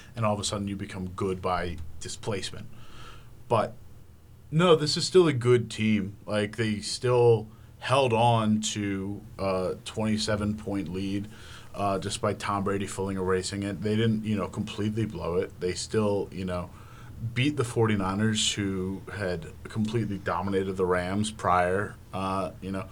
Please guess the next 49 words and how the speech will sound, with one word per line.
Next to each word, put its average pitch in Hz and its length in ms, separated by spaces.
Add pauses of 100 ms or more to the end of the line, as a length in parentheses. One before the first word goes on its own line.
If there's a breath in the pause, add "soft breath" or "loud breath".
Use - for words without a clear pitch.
(300 loud breath)
they 131 80
picked 214 200
up 190 100
genuine 190 400
wins. 196 420
I, 135 240
I 131 40
think 139 200
this 135 160
is 127 140
a 117 60
team 123 280
that, 113 200
like, 107 200
has 107 160
earned 110 280
their 101 100
spot 95 340
in 82 60
the 95 60
Super 95 260
Bowl. 80 200
Same 131 200
way 127 140
the 107 460 (420 loud breath)
Cincinnati 123 440
Bengals 123 400
have, 101 280
but 98 140
I 98 40
think 110 320
that, 101 260 (440 loud breath)
like, 90 280 (160)
the 92 420 (240)
Rams 135 520
are 110 40
slightly 127 500
more 107 160
battle-tested, 87 800 (100)
and 113 100
they've 113 220
played 123 560
more 120 240
top-end 107 540
talent. 95 300
I 117 120
mean, 127 140
they've 123 180
played 180 300